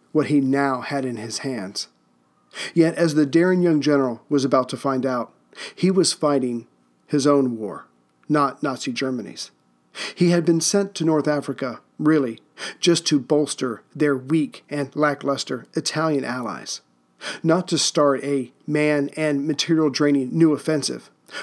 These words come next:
with visions of taking all of the Middle East, just as the real focus of Berlin, of Hitler,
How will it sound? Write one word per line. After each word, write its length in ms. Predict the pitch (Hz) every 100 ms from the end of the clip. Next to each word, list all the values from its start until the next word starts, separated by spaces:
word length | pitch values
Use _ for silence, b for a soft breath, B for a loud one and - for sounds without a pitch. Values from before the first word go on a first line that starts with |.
| B
with 180 | 165 165
visions 480 | 139 165 156 139
of 120 | 135 131
taking 400 | - 151 147 131
all 320 | - 156 147
of 60 | 131
the 80 |
Middle 320 | 131 135 123 147
East, 300 | 131 - - _ _ _ B B -
just 260 | 160 147
as 180 | 147 127
the 140 | 139
real 360 | 135 139 170 170
focus 440 | - 143 135 123 -
of 220 | 147 127
Berlin, 500 | 139 127 123 120 143 _ _ _ _ -
of 260 | 139 -
Hitler, 400 | - 175 151 117